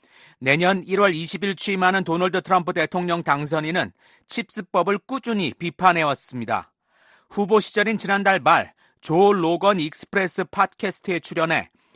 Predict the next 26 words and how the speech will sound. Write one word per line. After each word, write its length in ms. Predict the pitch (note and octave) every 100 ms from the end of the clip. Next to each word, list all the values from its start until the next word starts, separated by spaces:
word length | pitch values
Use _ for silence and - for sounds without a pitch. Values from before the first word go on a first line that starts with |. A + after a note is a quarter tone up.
| _ _
칩스법은 840 | - A#3 - B3 G3 G3+ F#3+ A3 D3+
매우 360 | A#2 D3+ A3+
나쁘다고 720 | B2+ A2+ - A3 G#3+ D#3+ D3+ F3+
말하기도 400 | C#3 D3+ C#3+ C#3
했습니다. 600 | B2 C#3 C3 A2 - _ _ _ _ _ _ _ _ _
트럼프 240 | F#3+ F#3+
당선인은 500 | F#3 F#3 F3+ F#3 F#3+
그러면서 640 | F3 F3+ F#3 D#3+ D#3 F3 G#2+ _ _ _ _
신규 460 | - A#3+ A#3 G3 G#3+
팹 340 | - A3+ A3
건설이나 640 | F#3 F#3 F#3 F#3+ F3 F#3+ E3
연구개발센터에 1080 | C#3 E3 F#3 F#3 F3 F3+ F#3 F3 - F3+ E3+
지원금을 640 | - E3 F#3+ F3 F3 E3
줄 140 | D#3+
게 140 | - F3+
아니라 480 | A2+ C#3 E3+ - _ _ _ _ _ _
해외 340 | G3+ G#3+ A3+
반도체 640 | A#3 C#3+ D#3+ E3 G3 - G3
생산 420 | G3+ G3 G3+ F#3+
업체들의 520 | D#3+ - E3+ D#3+ F#3
관세를 640 | - B2+ D#3 - G#3+ G#3+ G3+
물어야 380 | E3+ F3 E3+
한다고 360 | D#3+ D3 C3+ F3
트럼프 320 | - G#3 G3
당선인은 520 | F#3 D#3+ D3+ C#3 D#3
강조했습니다. 800 | D#3 D3 C#3 C3 - B2 B2 F#2+